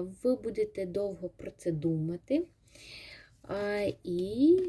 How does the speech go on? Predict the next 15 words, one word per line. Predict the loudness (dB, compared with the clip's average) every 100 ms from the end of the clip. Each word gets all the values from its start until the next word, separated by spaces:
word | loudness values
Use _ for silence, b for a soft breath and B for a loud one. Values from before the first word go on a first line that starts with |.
| -4
ваше | -6 -4 -4 -4 -6
життя | -6 -12 -12 -6 -6 -4
повністю | -6 -4 -4 -8 -12 -18 -18 -18 -20 _ -20 -10
зміниться. | -2 2 2 2 -2 -8 -14 -16 -16 -16 -18 -16 -18 -18 -20 _ _ _ _ -20 -18 -6
Ось | -6 -4
такі, | -6 -8 -8 -8 -8 B B B B -18 -8
е, | -2 0 2 0
двері | -2 -6 -2 0 2 2 2 0 -2 -6
в | -6 -2 0
нове | 0 0 -2 -4
майбутнє. | -4 -4 -4 -6 -6 -6 -6 -12 -10 -10 -12 -18 _ B B B _ -6
Е, | -2 0 0 0 -4 _ _ _ _ _ _
це | -6 -6
період | -4 -4 0 4 4 2 -2
буде, | -6 -6 -4 -4